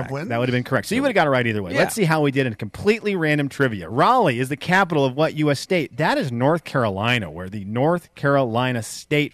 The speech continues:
Speaker 2: football program resides, where Russell Wilson played college football.
Speaker 3: God
Speaker 2: He
Speaker 3: almighty.
Speaker 2: also played here. What is the state animal of Wisconsin?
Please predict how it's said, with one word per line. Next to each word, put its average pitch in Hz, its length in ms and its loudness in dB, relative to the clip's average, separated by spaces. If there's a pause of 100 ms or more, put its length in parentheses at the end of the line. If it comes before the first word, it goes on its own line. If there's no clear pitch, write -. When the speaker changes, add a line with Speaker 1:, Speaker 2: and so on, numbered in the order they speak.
Speaker 2:
football 147 380 2
program 110 640 0 (240)
resides, 107 480 0
where 78 120 -14
Russell 127 380 -2
Wilson 107 380 -2
played 104 300 -6
college 95 280 -12
football. 127 500 -4 (120)
Speaker 3:
God 110 240 -4
Speaker 2:
He - 80 0
Speaker 3:
almighty. 147 220 -4
Speaker 2:
also 180 480 2
played 143 360 0
here. 175 480 -4 (360)
What 359 180 0
is 285 160 0
the 147 160 -2
state 139 260 0
animal 139 260 2
of 117 80 -2
Wisconsin? 151 800 -2